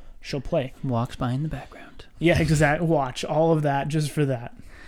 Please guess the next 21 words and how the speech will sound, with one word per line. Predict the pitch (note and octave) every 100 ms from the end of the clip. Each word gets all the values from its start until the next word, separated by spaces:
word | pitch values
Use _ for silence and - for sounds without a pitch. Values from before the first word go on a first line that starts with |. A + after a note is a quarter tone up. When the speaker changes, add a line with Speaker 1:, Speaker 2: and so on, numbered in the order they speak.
| - -
Speaker 2:
But | D#3+
anyways, | G3+ F#3+ D3+ A2 -
we | C#3+
got | E3+
some | E3 D3
really | D#3
cool | D3+ D#3 C#3
comments, | - C3+ C3+ C#3 B2+
and | B2 A2+
that's | A#2 A#2 -
what | C3
we | C3+
wanted | B2+ B2+ A#2+
to |
drop | A#2+ - C3+ B2+
this | B2 -
podcast | D#3+ F#3+ - C3+ -
on, | A#2 A2+ F3 - - -
Speaker 1:
Yeah. | F3
Speaker 2:
is | B2 D3+ C#3+
Ahsoka | - D#3 G3+ C3+ -